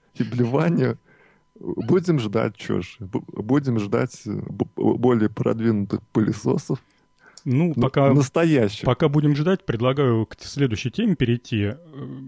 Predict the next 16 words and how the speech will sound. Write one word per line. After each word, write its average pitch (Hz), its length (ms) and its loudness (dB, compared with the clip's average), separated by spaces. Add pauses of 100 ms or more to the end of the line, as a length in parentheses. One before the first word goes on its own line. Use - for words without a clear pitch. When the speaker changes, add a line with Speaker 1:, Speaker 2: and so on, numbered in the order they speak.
(260)
Speaker 2:
китайцы, 135 720 0 (560)
если 127 240 0
я 117 60 4
правильно 123 320 2
понял, 117 340 2
что - 180 -2
это 113 140 0
китайцы, 117 640 0 (640)
опять 131 320 2
всех - 320 -2
победили 127 500 0
в 110 80 -2
мире. 101 380 0 (2000)
Speaker 1:
Мгм. 95 560 -10 (240)
Да. 98 400 -6 (180)
И, 104 260 -4